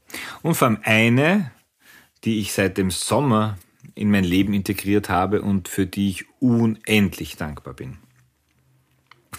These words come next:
Doch warum sind so Routinen, Gewohnheiten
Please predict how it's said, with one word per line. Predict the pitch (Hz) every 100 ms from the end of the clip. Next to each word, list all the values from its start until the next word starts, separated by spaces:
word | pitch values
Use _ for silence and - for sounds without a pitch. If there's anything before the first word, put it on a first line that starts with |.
| - - -
Doch | - 120 104
warum | 110 98 135 165
sind | - 139 131
so | - 120 110
Routinen, | 110 107 95 101 - - 131 147 139 139 123 -
Gewohnheiten | 98 85 107 135 151 117 101 107 117 - 131 139 131